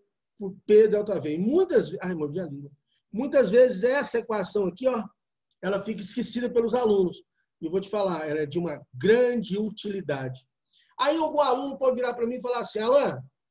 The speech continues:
de onde vem esse três meios? De onde vem essa, essa equação, esse fator três meios?"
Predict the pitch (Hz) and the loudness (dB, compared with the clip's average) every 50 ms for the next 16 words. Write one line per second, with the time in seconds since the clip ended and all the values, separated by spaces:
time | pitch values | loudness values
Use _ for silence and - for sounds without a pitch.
0 | _ _ _ _ _ _ _ _ _ _ 185 180 254 311 302 330 359 381 427 466 | _ _ _ _ _ _ _ _ _ _ -12 -6 0 2 4 4 6 6 6 4
1 | 381 370 359 370 359 285 208 180 175 202 269 294 294 302 320 339 330 - _ _ | 4 2 6 6 6 6 6 0 0 2 4 6 6 6 4 2 -2 -6 _ _
2 | _ _ _ _ _ _ - 254 269 269 - - - 240 180 - - 262 269 269 | _ _ _ _ _ _ 2 2 4 4 2 0 -4 -8 -10 -8 -2 0 0 2
3 | 262 226 175 160 170 190 214 220 220 202 185 160 139 127 127 - - - - _ | 2 0 -4 -2 2 4 8 8 8 8 8 4 0 -4 -6 -10 -16 -20 -20 _
4 | _ _ _ _ _ _ _ _ _ _ _ _ _ _ _ _ _ _ _ _ | _ _ _ _ _ _ _ _ _ _ _ _ _ _ _ _ _ _ _ _
5 | _ _ _ _ _ _ 151 147 226 302 339 359 339 311 320 208 160 208 262 285 | _ _ _ _ _ _ -4 -2 0 2 2 2 2 2 2 0 0 -2 -4 -4
6 | 294 277 262 - - 254 247 233 247 240 - 233 185 - 233 220 - - - 180 | -4 -4 -4 -2 -2 -4 -2 -4 -6 -6 -6 -8 -8 -8 -10 -10 -6 -8 -8 -6
7 | - - 233 226 214 220 220 - 254 233 190 - - - 277 277 269 - 247 247 | -6 -2 -2 -2 -2 -2 -4 -4 -2 -2 -2 -4 0 2 2 2 2 -2 -4 -4
8 | 240 - 165 160 160 151 143 131 131 | -4 -4 -4 -4 -4 -4 -4 -6 -10